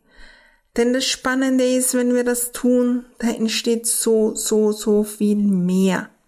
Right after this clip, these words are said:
Immer ist mehr entstanden als das, womit ich gerechnet habe.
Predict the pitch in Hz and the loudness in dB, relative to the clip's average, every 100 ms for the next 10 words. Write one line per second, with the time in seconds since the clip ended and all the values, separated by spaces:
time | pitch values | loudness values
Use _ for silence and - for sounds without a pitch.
0 | _ _ _ _ _ _ - _ _ _ | _ _ _ _ _ _ -20 _ _ _
1 | _ _ _ 240 247 233 202 190 - _ | _ _ _ 0 2 2 2 -2 -6 _
2 | _ _ _ _ _ _ _ _ - 214 | _ _ _ _ _ _ _ _ -6 -6
3 | - 214 208 202 196 190 - 190 - 185 | -2 0 2 2 2 -2 -4 -4 -4 -2
4 | 165 190 - 202 - _ - _ _ - | -4 -6 -10 -14 -16 _ -20 _ _ -6
5 | 185 196 - 185 175 220 - - _ _ | -4 -4 -2 -2 -2 -4 -6 -6 _ _
6 | _ _ 180 190 190 185 - 208 190 175 | _ _ -2 0 0 -2 -6 -4 -4 -4
7 | - 190 190 202 196 | -2 -2 -2 -2 -2